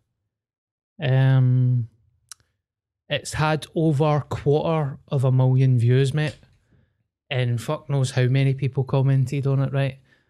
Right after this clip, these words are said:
But see the amount of cunts that were like, "That fucking prick, arsehole. Don't, um, don't say things that you're," what is it? What's the saying? Your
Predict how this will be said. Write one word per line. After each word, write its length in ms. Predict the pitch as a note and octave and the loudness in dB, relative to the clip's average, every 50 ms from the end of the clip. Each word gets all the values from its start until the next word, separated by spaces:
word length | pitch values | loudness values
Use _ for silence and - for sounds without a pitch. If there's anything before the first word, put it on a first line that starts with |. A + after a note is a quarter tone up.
| _ _ _ _ _ | _ _ _ _ _
But 120 | - C3 | -10 -10
see 220 | C3+ - - D3+ C#3+ | -8 -6 -4 -4 -2
the 100 | C#3 D3 | -2 0
amount 320 | C#3+ C#3 C3+ C3+ C3+ C3+ | 0 0 0 0 -2 -2
of 100 | - A2+ - | -4 -8 -6
cunts 300 | - B2 B2 A#2+ A#2+ - | -4 -4 -4 -4 -6 -10
that 80 | C3 | -10
were 140 | B2 B2+ B2+ | -8 -8 -8
like, 200 | A#2+ B2 A#2 A#2 | -6 -8 -8 -8
"That 360 | - A2 A#2 B2+ C#3 - - _ _ _ _ _ _ _ | -8 -8 -6 -6 -6 -8 -12 _ _ _ _ _ _ _
fucking 680 | - - - - B2+ A2+ - - - - A2+ G#2+ G#2+ G#2 _ _ | -20 -18 -14 -12 -12 -12 -14 -14 -12 -10 -8 -8 -8 -10 _ _
prick, 720 | - - - - - A2 G#2+ A2+ A2+ _ - - - - _ _ _ _ _ _ _ _ _ _ _ - | -20 -20 -20 -16 -12 -10 -8 -8 -10 _ -16 -20 -20 -20 _ _ _ _ _ _ _ _ _ _ _ -10
arsehole. 680 | A#2 A2+ A2+ A2+ - - - - - C3 C3 B2+ A#2 A2+ - _ _ _ _ _ _ _ _ _ _ _ | -8 -6 -8 -8 -10 -12 -12 -6 -2 -2 0 0 -2 -4 -6 _ _ _ _ _ _ _ _ _ _ _
Don't, 280 | - C3 C3 C3+ C3+ - - _ _ - | -2 0 0 0 -2 -6 -12 _ _ -2
um, 540 | - C3 B2 A#2+ A#2+ A#2+ A#2 A#2 A2+ A2 G#2+ - _ _ _ _ _ _ _ _ _ | 0 2 2 4 4 2 2 2 2 0 -2 -6 _ _ _ _ _ _ _ _ _
don't 240 | - C#3 C#3 C3+ - | -2 -2 -2 -4 -6
say 400 | - - C#3+ C3+ B2+ A#2 A2 - - D3 E3 - - - - - | -6 -2 0 0 0 0 -2 -6 -12 -18 -16 -18 -18 -18 -10 -4
things 340 | - C3 B2+ B2+ B2+ A#2 | 0 2 2 4 4 2
that 140 | A2 C3 C3+ | 2 0 0
you're," 420 | C3+ A#2+ B2+ B2 A#2+ A#2 A2+ A2 G#2+ _ _ _ _ - F#3+ - _ - - - - _ _ _ _ _ _ _ _ _ _ _ _ _ _ _ - | 0 0 2 2 4 2 2 0 -2 _ _ _ _ -20 -20 -20 _ -20 -20 -20 -20 _ _ _ _ _ _ _ _ _ _ _ _ _ _ _ -6
what 160 | B2+ C3+ C3+ | -4 -4 -4
is 120 | C3+ A2+ | -4 -4
it? 160 | D3+ C#3+ - - - | -4 -6 -6 -8 -12
What's 260 | C#3 B2+ C#3+ C#3 - | -10 -8 -8 -6 -6
the 60 | C3 | -6
saying? 360 | B2 C#3 D3 D3 C#3 C#3+ B2+ - _ _ _ _ _ _ _ - | -4 -2 -2 -2 -2 -4 -6 -10 _ _ _ _ _ _ _ -4
Your 180 | C3+ B2 A2+ | -4 -4 -4